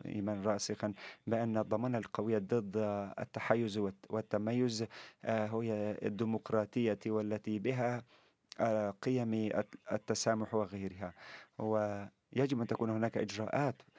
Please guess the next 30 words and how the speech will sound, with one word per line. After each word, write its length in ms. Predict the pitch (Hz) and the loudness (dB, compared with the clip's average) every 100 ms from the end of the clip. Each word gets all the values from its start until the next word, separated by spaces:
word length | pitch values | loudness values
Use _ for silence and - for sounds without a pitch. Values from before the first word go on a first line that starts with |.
| - - - - | -20 -20 -14 -6
من 360 | 110 107 - | -2 -2 2
أجل 340 | 123 104 110 104 | 2 4 0 2
تنفيذ 520 | 110 104 123 113 113 | 0 0 0 0 0
اتفاقية 540 | 107 107 110 - 117 110 | -2 0 -2 0 -2 -2
القضاء 340 | - 110 110 | 0 2 2
على 80 | 104 | 2
كل 200 | - 113 | 0 -2
أشكال 480 | 107 - 113 107 104 | -4 -2 -2 -4 -8
التمييز 720 | - _ 101 110 110 117 110 | -12 _ -10 -8 -6 -6 -6
العنصري 760 | 101 101 101 98 107 135 127 - - - - _ _ | -6 -8 -10 -10 -6 -6 -6 -12 -20 -20 -20 _ _
وإعلان 920 | 113 123 123 - 113 110 113 110 110 104 - | 2 4 4 2 0 2 2 2 2 -2 -2
وبرنامج 480 | 107 110 110 110 113 | 0 2 2 4 2
عمل 460 | 113 110 110 110 | 2 0 -2 2
ديربان. 520 | 123 113 98 101 98 | 4 4 2 0 0
من 140 | 113 151 | -2 -4
المهم 440 | 147 127 135 139 | -4 -2 0 -2
للمجتمع 460 | 117 107 - 117 110 | -2 -4 -2 0 0
الدولي 380 | 110 110 117 117 | 0 -2 -2 -6
أن 240 | 117 120 | -6 -2
يبقى 720 | 131 127 - - 131 151 151 - | -2 -2 -6 -4 -2 -2 -4 -4
متضافراً 840 | 117 113 117 120 - 113 110 104 | -4 0 0 0 0 0 0 -4
في 140 | - 110 | -4 -4
جهوده 480 | 98 110 113 104 110 | -2 -2 -2 -2 -4
للقضاء 560 | 113 104 - 104 110 | -2 -4 -4 -4 0
على 180 | 113 110 | 0 0
العنصرية 540 | 107 104 - 110 113 107 | -4 -8 -4 -2 -2 -2
والتمييز 360 | 107 110 107 | -2 -2 0
العنصري 360 | 110 104 110 110 | -2 -2 -2 -2
وكراهية 320 | - 98 90 104 | -2 -4 -4 -2
الأجانب 520 | 107 104 113 117 | -2 0 -2 0